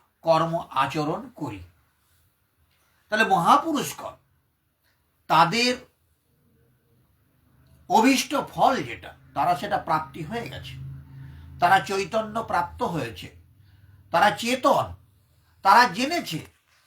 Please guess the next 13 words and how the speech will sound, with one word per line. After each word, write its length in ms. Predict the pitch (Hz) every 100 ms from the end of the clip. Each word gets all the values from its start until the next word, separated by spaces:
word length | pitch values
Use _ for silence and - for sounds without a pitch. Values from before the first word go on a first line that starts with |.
| _ _
যে 120 | 175
পরমাত্মার 720 | 196 190 190 214 269 - 254 -
সাথে 240 | 226 220
আত্মার 480 | 185 180 180 220 240
কি 140 | 254
সম্পর্ক, 760 | - 170 151 185 202 - - - _ _ _ _ _ _ -
আত্মতত্ত্ব 680 | 175 196 247 247 247 247
উপলব্ধি 500 | 220 233 254 277 294
করা 200 | 277 247
তাদের 300 | 240 196 170
হয়ে 240 | 143 170 254
গেছে, 380 | 175 - 131 - _ _ _ _ _ _ _ _ _ _ _
তাহলে 400 | 135 139 202 262